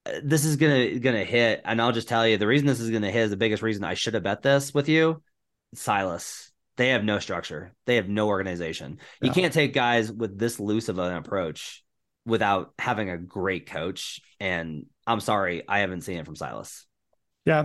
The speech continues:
Speaker 2: I, I agree. I don't have too much to add. The, the Rockets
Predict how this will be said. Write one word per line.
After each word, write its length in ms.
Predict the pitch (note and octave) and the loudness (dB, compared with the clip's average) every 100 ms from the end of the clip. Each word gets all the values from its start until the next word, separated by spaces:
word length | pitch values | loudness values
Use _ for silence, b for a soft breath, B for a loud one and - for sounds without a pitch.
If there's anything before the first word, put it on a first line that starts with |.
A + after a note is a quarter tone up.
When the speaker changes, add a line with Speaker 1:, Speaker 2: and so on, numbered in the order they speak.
| F3+ | 2
Speaker 2:
I, 360 | E3 A3 E3 | 0 2 2
I 20 | F3 | 4
agree. 200 | D3 D3+ | 4 6
I 40 | |
don't 80 | E3 | 6
have 120 | D3+ | 4
too 80 | D3+ | 6
much 200 | D3+ D3 | 4 4
to 60 | C#3 | 2
add. 200 | C3+ C3+ | 2 4
The, 160 | D3+ D#3 | 2 2
the 80 | D#3+ | 4
Rockets 640 | D3+ D#3 D#3+ F#3 E3+ - | 6 6 6 4 4 0